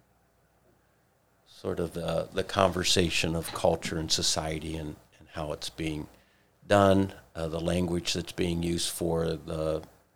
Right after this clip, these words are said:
the, um, public profile it's assuming. Um, there's a whole, you know, kind of radical aggressiveness about, um,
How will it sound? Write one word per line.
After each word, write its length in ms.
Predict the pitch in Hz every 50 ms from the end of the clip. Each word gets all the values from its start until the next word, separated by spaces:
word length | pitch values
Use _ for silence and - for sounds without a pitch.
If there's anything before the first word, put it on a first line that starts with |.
| _ _ -
the, 260 | 87 78 78 78 76
um, 360 | 73 76 76 76 76 85 - - _ _ _ _ _ _ - _ _ _ _ _ _ _
public 420 | - - 107 90 95 90 82 - -
profile 680 | - - 92 90 85 - - 87 82 82 80 82 80
it's 180 | 80 - - -
assuming. 680 | 85 - - - 92 85 80 80 82 82 80 78 76 - - - - _ _ _ _ _ _ _ _ _ - -
Um, 400 | 85 85 82 80 78 82 82 -
there's 200 | - 92 85 85
a 40 | 87
whole, 580 | - - 92 87 80 80 80 80 80 78 - - - _ _ _ _ _ _ -
you 100 | 85 82
know, 300 | 78 76 76 76 78 85 - - _ _ _ -
kind 240 | - 90 87 85
of 260 | 85 78 73 - - - - - _ _ _ _ _ _ _ _ _ _ _ _ _ _ _ _ _ _ _ _ _ - 90
radical 640 | 90 87 85 85 85 82 80 - - 85 85 85 82
aggressiveness 1040 | - 82 - - - 82 87 87 - - - 107 82 78 82 90 90 87 - -
about, 640 | 92 90 80 - 87 85 85 80 80 - - - - - _ _ - - - - -
um, 380 | 95 90 87 85 82 80 80